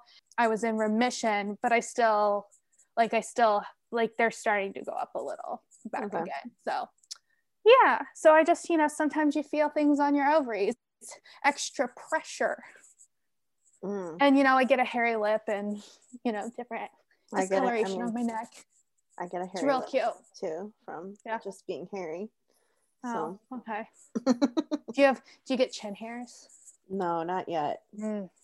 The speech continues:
Speaker 2: My sister
Speaker 1: Yeah.
Speaker 2: found a hair on my chest though that was really long
Speaker 1: Oh,
Speaker 2: recently.
Speaker 1: yeah.
Speaker 2: So that was embarrassing. She was like, "Hey, I'm not trying to be, um, like, weird, but you have a really long chest hair,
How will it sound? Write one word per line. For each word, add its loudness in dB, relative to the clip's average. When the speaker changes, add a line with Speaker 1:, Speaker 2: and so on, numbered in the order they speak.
Speaker 2:
My 2
sister 0
Speaker 1:
Yeah. 2
Speaker 2:
found 2
a 4
hair 0
on 0
my -6
chest -4
though 4
that 0
was -2
really 2
long 2
Speaker 1:
Oh, 12
Speaker 2:
recently. 2
Speaker 1:
yeah. 2
Speaker 2:
So 0
that 6
was 2
embarrassing. 2
She -4
was -2
like, 0
"Hey, 4
I'm 4
not 4
trying 2
to 2
be, -4
um, -4
like, -2
weird, -6
but -4
you -2
have -4
a -6
really -4
long -8
chest -10
hair, -4